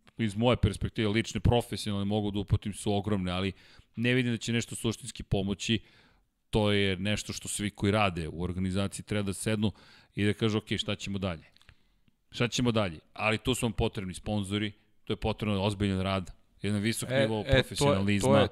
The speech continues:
Speaker 2: to je, to sam teo kažem, to je sad suština priče. Znaš, e,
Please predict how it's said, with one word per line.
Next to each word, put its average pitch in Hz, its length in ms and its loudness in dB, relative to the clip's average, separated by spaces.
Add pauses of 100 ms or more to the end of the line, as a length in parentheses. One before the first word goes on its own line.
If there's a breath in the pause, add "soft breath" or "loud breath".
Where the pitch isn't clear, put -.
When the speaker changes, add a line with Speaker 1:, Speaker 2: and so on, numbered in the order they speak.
Speaker 2:
to 135 180 4
je, 120 80 4
to 135 240 0
sam 123 180 -6
teo 123 200 0
kažem, 110 320 -2
to 131 180 0
je 127 80 2
sad 127 200 -2
suština 117 400 -2
priče. - 420 -8 (840)
Znaš, 104 300 -8
e, - 60 -18